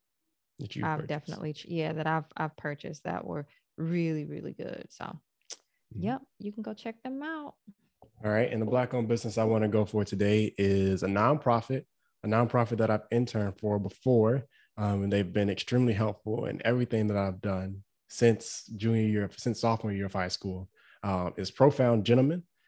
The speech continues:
Speaker 1: Um, they are a
Speaker 2: Hmm.
Speaker 1: nonprofit that gears towards male educators of color, and their job or the thing, the responsibility that they take on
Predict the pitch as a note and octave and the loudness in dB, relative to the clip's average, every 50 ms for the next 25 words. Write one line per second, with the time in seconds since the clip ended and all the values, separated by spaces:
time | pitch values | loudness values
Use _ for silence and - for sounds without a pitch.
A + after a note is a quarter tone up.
0 | _ _ _ _ G2+ G2+ G2+ G2 G2 F#2+ F#2+ G#2 G#2+ G#2+ G#2 G2+ G2 G2+ G#2 G#2+ | _ _ _ _ -4 -4 -2 -2 -4 -4 -2 0 0 2 2 2 2 2 2 2
1 | A2+ A2+ G#2 - A2+ A2 G#2+ - - G#2+ G2+ G2+ G2+ G2+ G#2 G2+ G2+ G2+ G2+ G2+ | 2 2 0 0 0 -2 -2 -2 -2 -4 -4 -2 -2 -2 -2 -2 -2 -4 -6 -6
2 | G2+ G#2+ A2 A2 A2 A2 G#2+ G#2 G#2 - - - A2 G#2 G#2 G2+ G2 F#2 G2 - | -2 0 2 2 4 4 2 2 0 -4 -2 -2 0 0 2 0 -2 -4 -8 -14
3 | - - G#2+ A2 A2 A2+ A2 G#2+ G#2+ G#2 G2+ G#2 - - A2 G#2+ G#2+ G#2 G2 G2 | -8 -2 2 2 4 4 2 2 0 -2 -2 -2 -2 0 2 2 2 0 -2 -4
4 | - - - C3 C#3 D#3 E3 D#3+ - _ _ - - _ _ _ G#2+ G#2 G#2 G2+ | -6 0 0 2 2 2 -2 -4 -8 _ _ -20 -20 _ _ _ -4 -2 -2 -2
5 | G2 G2 G2 G2 F#2+ F#2+ G#2+ G#2+ G#2+ G2+ F#2+ A2 A2 A#2+ B2+ A#2+ G#2+ G#2+ A#2 A#2+ | -2 -2 -4 -4 -2 0 2 2 2 2 2 4 4 4 4 4 4 2 0 0
6 | - A2 G#2+ G#2 F#2+ - A2 G#2 - - A2+ A2 A2 G#2+ - A#2 A2 G#2 G#2 - | -2 -2 -4 -4 -4 -2 -4 -4 -2 -2 -2 -2 -2 -2 -4 -4 -2 -2 -2 0
7 | - A#2 A2+ G#2+ G#2+ A2+ A2 G#2 F#2+ F#2+ F#2+ A2+ A2+ A2+ - A#2 G#2+ - G#2+ - | 0 0 0 0 -2 -4 -4 -4 -4 -6 -2 -2 -2 0 0 -2 0 0 -4 -2
8 | - A#2 A2+ A2+ A#2+ C3+ D3 C#3+ | 2 2 4 4 4 2 0 -2